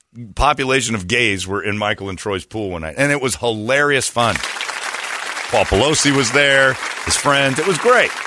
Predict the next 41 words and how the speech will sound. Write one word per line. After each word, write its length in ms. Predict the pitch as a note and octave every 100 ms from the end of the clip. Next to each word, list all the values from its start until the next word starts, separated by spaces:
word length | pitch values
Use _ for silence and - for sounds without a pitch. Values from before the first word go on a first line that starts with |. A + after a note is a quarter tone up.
| - - -
All 220 | G#3+ A#3
the 80 | G#3
world's 240 | F3 C3+ A2
homosexuals. 640 | G#2+ F#2+ E2+ D2 - - - - - - - - - - - - - - - - - - - - - - - - - - - - -
But, 120 | F#2
you 80 | G2
know, 120 | D2 -
yeah, 100 | F#2+
you 160 | C#2 E2+
can't. 240 | C#3 C#3
You, 80 | A#2+
and 180 | A2+ C3+
the 120 | C3 - -
bad 260 | A3 C4+
thing 140 | - B2
is 200 | G#2+ G#2+
we 100 | A#2
can't 180 | D3+
even 120 | C#3+ A#2
have 180 | A2+ G#2
that 120 | G2
conversation 540 | F#2+ F#2 - G2 F2
without 120 | D#2
somebody 180 | - E2
saying, 220 | D#2 D#2
"You're 240 | G2+ G3 A3+ - - -
peddling 400 | G#3 G3+ E3+ D#3
this 160 | D#3+
conspiracy," 280 | - A#2+ B2
and 80 | A2+
the 80 | A#2
other 120 | A2+
guy's 160 | G#2
like, 180 | G#2+ A#2
"You're 140 | - C4+
saying 380 | - F3 F#3 G3+
this 180 | G#3
is 140 | G#3 F#3+
exactly 440 | A3+ B3 A3 G3+
right." 180 | G#3+ G3 - - _
I'm. 320 | - G3 G#3